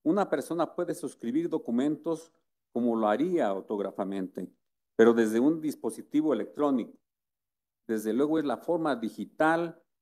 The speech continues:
de identificarse y manifestar la voluntad. En nuestro país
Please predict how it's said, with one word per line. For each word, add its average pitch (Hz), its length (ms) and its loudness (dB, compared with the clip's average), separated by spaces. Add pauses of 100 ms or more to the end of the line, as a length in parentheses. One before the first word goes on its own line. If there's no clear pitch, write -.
(120)
de 117 120 0
identificarse 117 1200 -2
y 131 100 -2
manifestar 110 1000 0 (120)
la 110 180 0
voluntad. 107 680 -4 (840)
En 110 140 2
nuestro 120 400 0
país 151 600 0